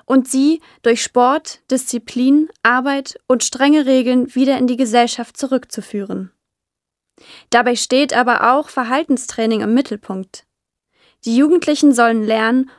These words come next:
ohne Aggressionen in Konfliktsituationen zu reagieren. Man will also nicht die U-S-Camps für jugendliche Straftäter als Vorbild nehmen, denn dort werden Jugendliche oft gedemütigt.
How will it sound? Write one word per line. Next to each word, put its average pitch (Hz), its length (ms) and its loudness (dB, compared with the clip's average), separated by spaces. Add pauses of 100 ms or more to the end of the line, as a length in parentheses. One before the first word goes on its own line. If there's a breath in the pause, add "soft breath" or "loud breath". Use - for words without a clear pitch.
(100)
ohne 311 260 4
Aggressionen 262 800 0
in 247 140 0
Konfliktsituationen 247 1160 -4
zu 233 160 -6
reagieren. 214 680 -6 (1300)
Man 285 180 4
will 349 220 4
also 311 240 2
nicht 330 500 2
die 254 100 -6
U-S-Camps 226 960 -4
für - 160 -6
jugendliche 247 500 -2
Straftäter 233 760 -2
als 220 180 -4
Vorbild 247 420 0
nehmen, 226 420 0 (480 soft breath)
denn 247 220 4
dort 226 400 0
werden 254 240 4
Jugendliche 262 600 -2
oft - 260 -6
gedemütigt. 226 840 -2